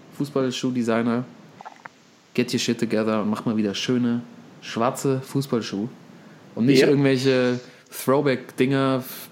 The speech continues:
Speaker 1: Predator, die dann irgendwie vierhundert Euro kosten, sondern einfach einen schönen Lederschuh. Für
Speaker 2: Word.
Speaker 1: Chauner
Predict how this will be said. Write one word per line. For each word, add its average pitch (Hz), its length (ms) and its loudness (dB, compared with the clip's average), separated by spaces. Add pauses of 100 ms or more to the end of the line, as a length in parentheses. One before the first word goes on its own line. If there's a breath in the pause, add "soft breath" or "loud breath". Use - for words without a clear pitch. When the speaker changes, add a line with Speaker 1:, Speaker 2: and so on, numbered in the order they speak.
Speaker 1:
Predator, 123 640 2
die 120 160 0
dann 117 220 0
irgendwie 113 560 0 (720 loud breath)
vierhundert 135 360 2
Euro 135 220 2
kosten, 120 480 -4
sondern 113 180 -2
einfach 156 300 -4
einen 135 100 -2
schönen 165 600 0 (160)
Lederschuh. 127 540 0 (1120)
Für 131 100 -4
Speaker 2:
Word. 143 240 6
Speaker 1:
Chauner 147 460 2